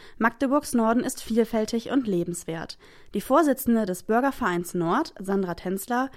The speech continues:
findet viele weitere Gründe, um trotz Platte am Neustädter See zu wohnen.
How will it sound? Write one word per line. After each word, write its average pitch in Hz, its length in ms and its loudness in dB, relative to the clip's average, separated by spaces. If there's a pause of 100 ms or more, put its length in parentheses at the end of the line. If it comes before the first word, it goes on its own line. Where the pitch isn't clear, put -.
(220)
findet 269 320 4
viele 320 320 2
weitere 220 320 2
Gründe, 247 460 2
um 208 120 -4
trotz - 300 -2
Platte - 480 -2
am 247 160 2
Neustädter 202 460 -2
See 165 180 -4
zu 247 260 -4
wohnen. 160 400 -6